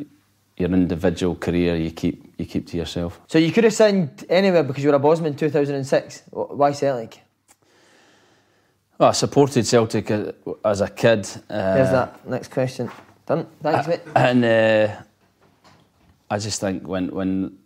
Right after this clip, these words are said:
Speaker 1: they came, that was a massive draw for me to, to go and try and win leagues, to play in the Champions League was, was a huge thing.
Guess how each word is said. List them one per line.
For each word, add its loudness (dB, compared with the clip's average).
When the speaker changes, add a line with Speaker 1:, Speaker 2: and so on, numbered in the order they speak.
Speaker 1:
they -2
came, 2
that -2
was -6
a -4
massive -2
draw 0
for -8
me -2
to, -6
to -8
go 2
and -2
try -4
and -2
win 0
leagues, -2
to -12
play -4
in -2
the -6
Champions -2
League -2
was, -8
was -6
a -4
huge -2
thing. -2